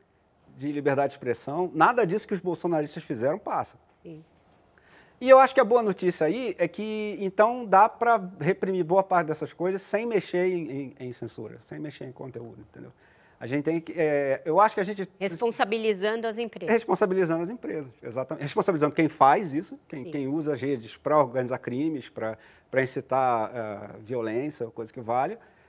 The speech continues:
Speaker 1: É, inclusive, eu acho que a gente tem que pensar em figuras jurídicas, por exemplo, o cara que nem vai lá na hora matar ninguém, mas ele tá ali no Twitter incentivando as pessoas a fazerem isso. É,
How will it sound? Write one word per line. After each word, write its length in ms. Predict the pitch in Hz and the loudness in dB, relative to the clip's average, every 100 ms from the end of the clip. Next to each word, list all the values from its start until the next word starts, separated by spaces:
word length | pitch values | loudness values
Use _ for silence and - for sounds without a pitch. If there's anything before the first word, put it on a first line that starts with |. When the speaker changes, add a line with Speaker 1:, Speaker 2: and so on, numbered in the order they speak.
| _ - | _ 2
Speaker 1:
É, 360 | 143 139 135 | 4 6 4
inclusive, 380 | 143 202 185 240 | 2 0 0 4
eu 40 | |
acho 100 | 214 | 4
que 80 | 214 | 2
a 20 | |
gente 60 | 196 | 0
tem 100 | 196 | -2
que 60 | - | 0
pensar 420 | 185 151 - 202 | 0 2 2 2
em 60 | |
figuras 360 | 202 180 180 175 | 0 -2 0 2
jurídicas, 460 | 160 147 170 147 - | 2 0 0 -2 -4
por 100 | 139 | -2
exemplo, 280 | 147 - | -2 -2
o 20 | - | -2
cara 160 | 165 | 0
que 140 | 170 170 | 0 2
nem 160 | 208 | 2
vai 180 | 202 240 | 4 4
lá 180 | 165 196 | 6 6
na 140 | 170 | 4
hora 220 | 143 165 | 2 2
matar 280 | 135 120 143 | 0 -2 -2
ninguém, 240 | 131 123 151 | -2 -4 -4
mas 140 | 113 | -4
ele 100 | 143 | -4
tá 180 | - 170 | 4 4
ali 200 | 147 165 | 6 2
no 160 | 208 | 0
Twitter 320 | - 165 180 196 | 0 0 0 -2
incentivando 520 | 180 185 190 139 160 | -6 -10 -8 -6 -8
as 80 | - | -10
pessoas 300 | 135 143 120 | -10 -10 -10
a 40 | |
fazerem 340 | 131 113 117 | -10 -8 -10
isso. 120 | - _ _ - - - - | -12 _ _ -20 -20 -20 -4
É, 400 | 127 123 113 | 2 2 2